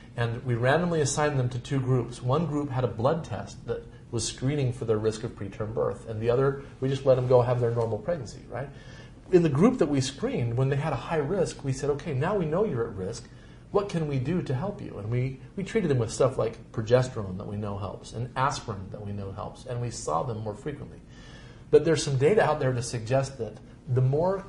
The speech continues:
frequently you con-, you're in contact with your care provider, with your midwife or your doctor, the lower your risk of preterm birth, even in high risk groups. And,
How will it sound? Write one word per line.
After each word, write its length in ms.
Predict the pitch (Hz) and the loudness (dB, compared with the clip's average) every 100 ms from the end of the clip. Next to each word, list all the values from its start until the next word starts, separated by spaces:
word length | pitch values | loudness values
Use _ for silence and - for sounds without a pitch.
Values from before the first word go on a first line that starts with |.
| - | -16
frequently 500 | - - 180 165 143 | -10 -2 -2 -2 -4
you 120 | 120 | -4
con-, 300 | 117 - 143 131 | -4 -2 -2 0
you're 120 | 117 | -2
in 60 | |
contact 500 | 117 127 127 135 123 120 | -2 -2 -2 -2 -4 -6
with 160 | 113 | -6
your 140 | 113 104 | -8 -8
care 300 | - 101 117 | -6 -4 -2
provider, 540 | 123 131 123 143 165 | -2 -2 0 0 -2
with 360 | 139 113 107 - | -2 -4 -6 -8
your 180 | 107 98 | -8 -6
midwife 560 | 107 135 135 131 127 110 | -4 -4 -4 -4 -4 -6
or 40 | |
your 120 | 90 | -6
doctor, 380 | - 127 131 139 - - - - | 0 0 0 -8 -12 -16 -16 -6
the 320 | 120 123 123 127 | 0 4 4 4
lower 340 | 123 123 135 160 | 4 8 8 8
your 160 | 170 | 4
risk 280 | 127 113 - | 2 2 0
of 80 | 117 | -6
preterm 340 | 110 107 120 120 | -6 -2 -2 0
birth, 300 | 135 107 - | 0 -2 -4
even 240 | 143 156 151 | -2 0 2
in 100 | 123 | 0
high 180 | 117 127 | 2 0
risk 320 | 117 160 - | 2 0 -2
groups. 340 | - 92 - - | -6 -10 -8 -8
And, 120 | 117 | -8